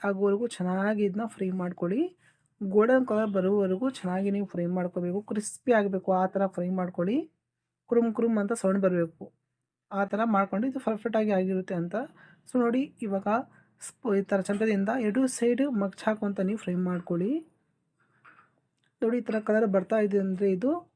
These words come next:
ಆಗಿದೆ ಅಂತ ಅರ್ಥ. So ಇವಾಗ ನೀವು ಒಂದು ಪ್ಲೇಟಿಗೆ ಇದನ್ನ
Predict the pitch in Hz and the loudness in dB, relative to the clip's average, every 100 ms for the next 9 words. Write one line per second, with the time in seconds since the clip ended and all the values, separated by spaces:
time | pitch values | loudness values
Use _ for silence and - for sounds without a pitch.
0 | _ _ _ _ _ _ _ - 208 214 | _ _ _ _ _ _ _ -4 0 2
1 | 214 202 185 180 180 165 165 - 240 220 | 2 2 2 0 -4 -4 -8 -2 0 0
2 | 214 214 208 262 302 202 190 202 190 196 | 0 0 -2 -2 -2 -2 -2 -2 -2 -2
3 | 190 175 | -2 -2